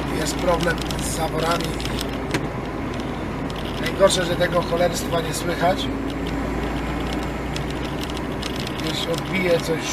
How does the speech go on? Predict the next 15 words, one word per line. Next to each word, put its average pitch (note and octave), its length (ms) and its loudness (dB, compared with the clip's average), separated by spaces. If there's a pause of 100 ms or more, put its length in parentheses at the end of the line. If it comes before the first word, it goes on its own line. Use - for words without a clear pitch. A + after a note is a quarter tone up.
(140)
rzuci F#3+ 340 2
moment, F3 440 2 (520)
sześć F#3+ 340 4
barów E3 460 6
i - 580 -4
blokuje, E3 420 2
kompresor E3+ 500 2 (100)
nie D#3+ 60 0
wychodzi. C#3+ 500 -2
No C#3+ 140 -6
to B2+ 80 0
jest - 180 0
ta C#3 120 0
właśnie C3 340 -4
filia. D#3+ 360 -2